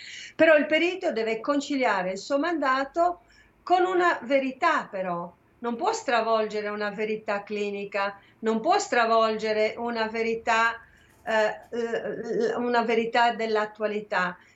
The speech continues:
Tu hai, hai accenna-, hai solo accennato ai mafiosi, d'accordo? Hai solo accennato,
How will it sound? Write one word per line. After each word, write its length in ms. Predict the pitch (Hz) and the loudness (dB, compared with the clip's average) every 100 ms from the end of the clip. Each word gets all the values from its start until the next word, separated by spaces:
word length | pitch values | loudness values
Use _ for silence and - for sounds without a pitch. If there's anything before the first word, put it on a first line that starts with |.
| _ | _
Tu 140 | - 339 | 0 2
hai, 300 | 254 226 226 | 4 2 0
hai 140 | 247 | -2
accenna-, 360 | 240 254 254 254 | -2 -2 0 2
hai 80 | 247 | 0
solo 240 | - 302 | 0 0
accennato 680 | 277 254 - 233 220 214 220 | 0 -2 -6 -4 -4 -4 -6
ai 100 | 208 | -6
mafiosi, 800 | 190 185 - 175 165 165 165 175 | -6 -6 -6 -4 -4 -6 -8 -6
d'accordo? 880 | 180 180 233 233 208 180 185 196 196 | -4 -4 0 2 2 0 -4 -4 -4
Hai 140 | 180 | -4
solo 240 | 190 240 226 | -2 2 4
accennato, 920 | 202 - 190 180 160 160 170 175 175 | 4 -2 -4 -2 -2 -4 -4 -4 -4